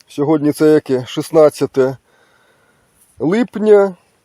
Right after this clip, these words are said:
і перший огірок. Ну, він це вже, мабуть, трошки переріс.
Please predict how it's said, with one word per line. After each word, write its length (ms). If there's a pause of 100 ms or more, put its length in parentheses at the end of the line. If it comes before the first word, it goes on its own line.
і 120
перший 520
огірок. 520 (180)
Ну, 120
він 140
це 100
вже, 160
мабуть, 340
трошки 400
переріс. 600